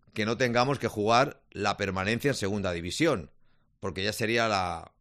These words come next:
la culminación del desastre mayor y absoluto. Repito, importantísimo, importantísimo el partido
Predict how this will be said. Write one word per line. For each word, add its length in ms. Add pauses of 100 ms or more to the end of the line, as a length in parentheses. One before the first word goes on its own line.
(220)
la 240
culminación 540
del 140
desastre 720
mayor 480
y 80
absoluto. 640 (420)
Repito, 720
importantísimo, 1400 (220)
importantísimo 1200 (400)
el 180
partido 800